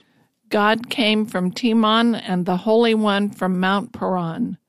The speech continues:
Selah. His splendor covered the heavens, and the earth was full of his praise. His brightness was like the light. Rays flashed from his hand, and there he veiled his power.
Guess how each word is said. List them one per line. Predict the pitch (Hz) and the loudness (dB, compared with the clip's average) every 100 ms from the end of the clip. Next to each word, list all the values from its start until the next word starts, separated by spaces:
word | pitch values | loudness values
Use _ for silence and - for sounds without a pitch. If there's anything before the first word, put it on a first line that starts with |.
| _ | _
Selah. | - 190 190 185 175 175 190 _ _ _ _ _ _ | -6 -2 2 2 0 -4 -12 _ _ _ _ _ _
His | - 214 | 0 0
splendor | - - 226 240 247 233 | 0 0 2 4 2 0
covered | - 254 262 262 | 0 0 2 0
the | 240 | 2
heavens, | 247 247 233 233 226 - - | 0 2 2 2 0 -4 -4
and | 190 | -2
the | 185 170 | 0 0
earth | 196 202 | -2 -2
was | 190 185 | -6 -8
full | - 226 | -2 2
of | 226 | 2
his | 220 214 - | 0 -4 -6
praise. | - 175 165 165 - _ _ _ _ _ | -6 -4 -4 -8 -12 _ _ _ _ _
His | - 233 202 | 0 0 0
brightness | 202 214 247 220 180 165 - | 0 2 2 0 -4 -4 -6
was | 185 170 | -6 -4
like | 185 190 190 | -2 -2 -2
the | 185 | -4
light. | 190 196 180 165 - _ _ _ - | 0 0 0 -4 -12 _ _ _ -2
Rays | 202 214 220 - | 2 2 2 -4
flashed | - 220 226 247 - | -4 2 2 0 -4
from | - 226 | -4 2
his | 226 220 | 2 0
hand, | - 214 185 175 165 | 0 2 2 0 -2
and | 175 175 | -2 -2
there | 170 190 196 | 0 0 -2
he | 196 185 | -4 -8
veiled | 190 190 190 185 | -4 -4 -2 -6
his | - 190 175 | -8 -10 -10
power. | - 170 175 175 - | -10 -4 -4 -4 -10